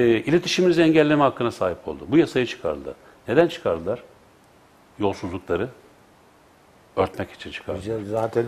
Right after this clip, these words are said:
Speaker 1: Şimdi bakın, bu yolsuzluk, neden bunu yapıyor? Çünkü yolsuzlukları,
Speaker 2: Özgürlükler
Speaker 1: e,
Speaker 2: ortaya çıkıyor.
Speaker 1: özgürlükler, ö-,
Speaker 2: Or-
Speaker 1: yani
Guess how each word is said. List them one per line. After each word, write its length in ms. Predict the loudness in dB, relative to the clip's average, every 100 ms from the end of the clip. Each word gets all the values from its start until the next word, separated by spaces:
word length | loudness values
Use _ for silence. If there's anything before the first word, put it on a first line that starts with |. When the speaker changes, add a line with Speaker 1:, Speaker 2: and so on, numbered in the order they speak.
| -4
Speaker 1:
Şimdi 240 | 4 8 8
bakın, 300 | 6 2 4
bu 80 |
yolsuzluk, 480 | 6 4 4 -2 -2 -6 -10 0
neden 340 | 6 8 8
bunu 140 | 6
yapıyor? 320 | 6 4 2 2
Çünkü 320 | 0 0 0
yolsuzlukları, 960 | 2 2 0 -2 -2 2 4 6 4 2 -16 -20 -20 0
Speaker 2:
Özgürlükler 580 | 2 4 4 4 6 6
Speaker 1:
e, 40 |
Speaker 2:
ortaya 280 | 6 4 2
çıkıyor. 160 | 6 6
Speaker 1:
özgürlükler, 520 | 6 4 12 10 10 0 0
ö-, 120 | 2
Speaker 2:
Or- 140 | 2 2 6
Speaker 1:
yani 320 | 6 6